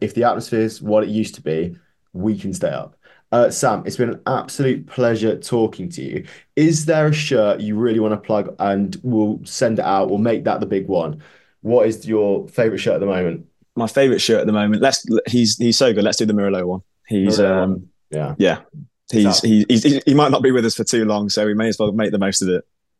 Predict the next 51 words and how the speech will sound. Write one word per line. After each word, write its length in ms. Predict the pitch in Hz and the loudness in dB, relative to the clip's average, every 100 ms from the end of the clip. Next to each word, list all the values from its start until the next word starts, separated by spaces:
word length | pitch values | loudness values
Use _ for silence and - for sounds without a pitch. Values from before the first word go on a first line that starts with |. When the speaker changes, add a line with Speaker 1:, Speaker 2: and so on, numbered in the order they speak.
| - | -2
Speaker 1:
That's 220 | 117 127 | 0 0
a 40 | |
great 320 | 127 135 135 139 | 0 4 2 2
sales 440 | - 123 123 110 | 0 2 2 0
tactic. 560 | 107 87 - 87 - - | -4 -4 -2 -4 -4 0
Buy 240 | 117 123 | 2 4
'em 100 | 127 | 2
whilst 380 | 117 120 117 - | 2 2 0 -6
he's 100 | 110 | -14
Speaker 2:
<laughs> 80 | - | -2
Speaker 1:
still 160 | 123 | 0
at 120 | 110 | 2
the 100 | 110 | 0
club. 440 | 110 117 104 82 - - - - | -2 -2 -2 -2 -8 -20 -20 -2
Um, 300 | 127 135 135 | 4 4 2
where 340 | - 123 143 139 | -6 0 2 2
can 120 | 143 | 0
people 240 | 139 123 | 0 -2
find 420 | 123 123 117 113 107 | -2 0 2 0 0
your 280 | 107 101 | 0 2
stuff? 360 | - - 101 95 | -2 -2 -2 -2
'Cause 120 | 104 | -4
it's 120 | 110 113 | -4 0
actually 300 | 110 - 107 | 0 0 -2
amazing, 340 | 101 92 90 | 0 -2 -2
and 80 | 92 | -2
I'm 120 | 101 | -2
gonna 160 | 98 104 | -2 -2
get 160 | 101 - | -4 -4
some 180 | 101 | -4
myself 400 | 87 85 92 82 | -4 -4 -4 -4
'cause 80 | 87 | -4
I'm 160 | 98 95 | -6 -4
absolutely 420 | 98 - - - 85 | -4 -4 -6 -8 -6
falling 240 | 95 87 | -4 -4
in 60 | 85 | -2
love 200 | 87 85 | -4 -4
with 100 | 80 | -4
it, 80 | |
mate. 260 | 76 78 - - _ _ _ _ _ - | -4 -6 -8 -14 _ _ _ _ _ -8
Speaker 2:
Brilliant. 420 | - 101 92 90 | 0 0 0 -2
Yeah, 160 | 104 95 | -2 0
thanks. 320 | 107 95 - | 0 0 -2
Uh, 120 | - - | -2 0
um, 480 | 107 104 104 101 - _ - | 2 4 4 2 -2 _ 2
it's, 380 | 110 - - | 2 2 0
it's, 160 | 113 117 | 0 0
I've 160 | 127 - | 2 2
got 140 | 123 | 0
an 40 | |
Instagram 380 | 143 - 127 123 | 0 -2 -4 -6